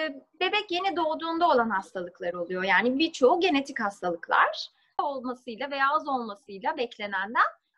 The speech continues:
bu hastalığın, e, olduğunu yakalayabiliyorsunuz. Bu onu belirleyebilen bir test.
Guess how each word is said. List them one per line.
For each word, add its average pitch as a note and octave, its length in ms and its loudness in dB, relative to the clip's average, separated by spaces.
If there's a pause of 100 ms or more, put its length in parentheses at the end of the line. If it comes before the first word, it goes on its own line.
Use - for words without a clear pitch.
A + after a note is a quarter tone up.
bu G4 160 2
hastalığın, F4 520 -4 (180)
e, C4 100 -4
olduğunu D#4 480 -8
yakalayabiliyorsunuz. A4+ 1080 -2 (100)
Bu C#4+ 100 -8
onu D#4+ 160 0
belirleyebilen G3+ 760 2
bir F3+ 120 -10
test. - 560 -4